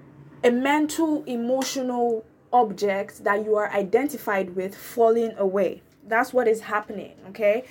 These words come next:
It's not necessarily that we learn the lesson because, well,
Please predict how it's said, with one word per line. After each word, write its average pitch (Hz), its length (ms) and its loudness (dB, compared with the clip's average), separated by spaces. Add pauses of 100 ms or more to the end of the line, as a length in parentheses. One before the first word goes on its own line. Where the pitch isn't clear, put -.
(180)
It's 202 140 -8
not 285 200 0
necessarily 240 880 -2 (200)
that 196 340 0 (140)
we 233 500 -2
learn 240 440 2
the 202 80 -2
lesson 202 600 0 (180)
because, 208 420 -2 (2000)
well, 247 520 4